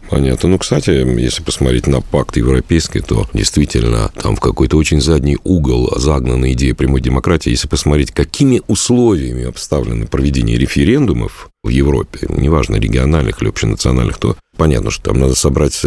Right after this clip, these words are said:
такое количество документов, и столько условий там поставлено, что эта прямая демократия просто не работает.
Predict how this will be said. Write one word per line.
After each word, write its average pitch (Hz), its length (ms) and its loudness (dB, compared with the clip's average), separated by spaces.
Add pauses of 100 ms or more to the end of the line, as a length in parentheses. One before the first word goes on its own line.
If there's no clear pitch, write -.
(120)
такое 107 200 2
количество 73 440 0
документов, 71 560 0
и - 80 -6
столько - 280 0
условий 117 520 2
там 58 200 -8
поставлено, 57 600 -4
что 71 340 0 (120)
эта - 180 -4
прямая 71 400 2
демократия 69 520 -2
просто - 340 -2
не 67 80 2
работает. 71 460 0